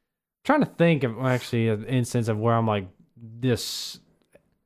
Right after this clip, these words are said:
has triggered, like, an emotional response, like, an angry,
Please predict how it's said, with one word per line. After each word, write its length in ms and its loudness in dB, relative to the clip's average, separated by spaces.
has 160 2
triggered, 480 2
like, 180 0
an 100 -2
emotional 760 0
response, 840 -8
like, 140 -6
an 100 -4
angry, 520 -6